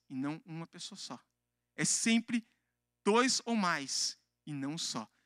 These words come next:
Dois ou mais reunidos em meu nome, enfim.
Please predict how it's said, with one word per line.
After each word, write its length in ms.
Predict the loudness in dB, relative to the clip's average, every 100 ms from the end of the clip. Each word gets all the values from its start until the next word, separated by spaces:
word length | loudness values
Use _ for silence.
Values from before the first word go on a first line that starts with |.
| _ _ _ _ _ _
Dois 640 | -2 2 2 0 -4 -6 -10 _ _
ou 100 | -8
mais 480 | -4 -2 -2 -4 -8
reunidos 640 | -6 -6 -4 -6 -6 -10
em 80 | -10
meu 120 | -8
nome, 460 | -6 -4 -4 -6 -10 _ _ _ _
enfim. 400 | -8 -8 -12 -14